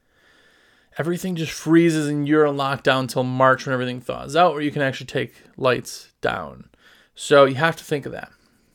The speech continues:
And then you have to store 'em. So you need the room for that, and then you have to, it's a whole thing too. So there's lots of different things, but each of these little programs is you need to think about, you gotta do it now. Now is the time where you're setting everybody up. You're even a little hair too late. Preferably, we would have started this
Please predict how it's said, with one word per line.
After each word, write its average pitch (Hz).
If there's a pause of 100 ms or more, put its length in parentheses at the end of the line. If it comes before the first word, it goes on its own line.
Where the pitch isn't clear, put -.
(280)
And 151
then 147
you 143
have 131
to 139
store 131
'em. 87
So -
you 123
need 123
the 123
room 147
for 135
that, 131
and 120
then 127
you 135
have 135
to, 123 (800)
it's -
a -
whole -
thing -
too. 180
So 175
there's 180
lots 165
of 185
different 165
things, 151
but 147
each 180
of 160
these 170
little 151
programs 160
is 139
you 151
need 151
to 139
think 202
about, 147 (840)
you 165
gotta 139
do 135
it 131
now. 147 (180)
Now 170
is 214
the 220
time 190
where 185
you're 170
setting 175
everybody 143
up. 123
You're 160
even 214
a 208
little 214
hair 202
too 196
late. 175
Preferably, 208
we 180
would 165
have 147
started 151
this 135